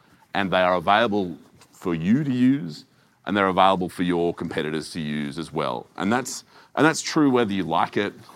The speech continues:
or not. Um, it's true whether, um, you feel like things have changed, or it's true, it's true whether you find it intimidating or not as well. And so what I say is that, that in that landscape, or indeed in any, um, what you ought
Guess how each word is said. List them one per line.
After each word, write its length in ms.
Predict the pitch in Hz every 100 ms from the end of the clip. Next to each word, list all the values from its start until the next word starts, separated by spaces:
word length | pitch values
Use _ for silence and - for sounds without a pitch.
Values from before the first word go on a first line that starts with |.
| - -
or 100 | 95
not. 300 | 123 165 - - - _ _ -
Um, 400 | 87 87 85 -
it's 180 | 98 -
true 340 | - 131 120
whether, 460 | 98 101 87 82 82 _ _ _ _ -
um, 420 | 76 76 78 67 - _ _ _ -
you 100 | -
feel 180 | - 107
like 180 | 92 -
things 260 | 123 127 113
have 120 | 95
changed, 520 | - 117 127 139 113
or 160 | 104 98
it's 140 | -
true, 260 | - 120 104
it's 180 | 98
true 160 | - 120
whether 220 | 101 95
you 80 | 95
find 260 | 107 101 92
it 60 |
intimidating 580 | 87 82 104 87 76 71
or 120 | 65
not 200 | 67 60 _ _
as 140 | - 82
well. 240 | 78 - _ _ - _ _ 92
And 120 | 95
so 220 | 107 95 - _ -
what 160 | 110 117
I 100 | 139
say 280 | 147 117
is 120 | 104 92
that, 120 | 95 101 85
that 140 | 104
in 200 | 117 110
that 180 | 104 107
landscape, 580 | 101 101 98 - 90 92 -
or 120 | 87
indeed 240 | 85 95
in 100 | 78
any, 420 | 78 87 87 101 117 _ _ _ -
um, 220 | 87 82 95
what 220 | 113 92
you 180 | 104 104
ought 360 | 110 - -